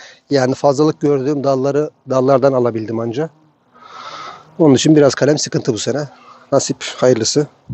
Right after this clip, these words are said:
Şöyle arkadaşlar. Şimdi size kalemlerin hazırlanışını ve, e, muhafaza edilişini göstereceğim.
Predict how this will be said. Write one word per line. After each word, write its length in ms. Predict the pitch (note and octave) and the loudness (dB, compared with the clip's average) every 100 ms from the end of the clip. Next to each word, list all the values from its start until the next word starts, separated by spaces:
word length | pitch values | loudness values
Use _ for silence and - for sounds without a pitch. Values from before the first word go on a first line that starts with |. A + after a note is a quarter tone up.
| - - _ - _ - - - - | -16 -20 _ -20 _ -20 -20 -20 -18
Şöyle 340 | - - C#3+ C#3 | -6 2 4 4
arkadaşlar. 680 | C3 A#2+ A#2 - D3+ - _ _ _ _ _ _ _ _ _ _ _ _ _ - - - - - - - - - - - - - - _ _ | 4 0 -2 -4 -8 -10 _ _ _ _ _ _ _ _ _ _ _ _ _ -18 -12 -10 -8 -10 -12 -16 -8 0 4 4 4 0 -6 _ _
Şimdi 300 | - D3+ D#3 | -4 -2 0
size 260 | - D3+ | 0 0
kalemlerin 560 | - D#3 D#3 D3+ D#3 D#3+ | 2 2 4 4 4 2
hazırlanışını 920 | - C#3+ C#3+ D3 D3+ C#3+ D3+ E3 C3 | 0 0 2 2 2 0 -2 -2 -2
ve, 240 | D3+ D#3 C#3 | -4 -4 -6
e, 280 | C3+ C3 | -6 -6
muhafaza 480 | C3 C3+ C#3 - C#3 | -4 0 0 0 2
edilişini 400 | C#3+ C3+ C3 D3+ | 2 2 2 2
göstereceğim. 520 | B2+ - A#2+ A2+ D#3 | 2 0 -4 -2 -2